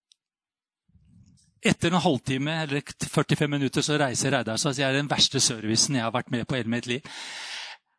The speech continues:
Altså, ever. Jeg kommer aldri mer tilbake. Dette er så, så dårlig at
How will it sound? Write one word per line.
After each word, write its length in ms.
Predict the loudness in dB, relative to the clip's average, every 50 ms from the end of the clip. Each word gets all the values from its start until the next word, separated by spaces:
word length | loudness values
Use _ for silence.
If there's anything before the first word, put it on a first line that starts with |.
| _ _ _ -20 -6
Altså, 380 | -2 2 4 6 6 4 4 4 6 6
ever. 400 | 6 6 6 4 4 4 4 4 2 0 -2 0
Jeg 160 | 2 2 2 4
kommer 320 | 4 4 4 4 4 6
aldri 640 | 8 8 10 8 8 4 0 -4 -4 -2 0 4 4
mer 160 | 4 4 4
tilbake. 540 | 2 2 2 2 2 0 -2 -4 -4 -4 -4 -4 -6 _ _ _ _ _ _ _ _ _ _ _ _ _ _ _ _ _ _ _ _ _ _ _ _ _ _ _ _ _ _ _ -20 -18 -16 -14 -14 -14 -14 -12 0
Dette 400 | 6 8 8 8 8 6 6 6
er 160 | 6 6 6
så, 220 | 6 6 6 6 6 4 2 _ _ _ _ 2
så 180 | 4 4 6 6 6
dårlig 340 | 6 6 6 4 4 2 2
at 160 | 2 0 0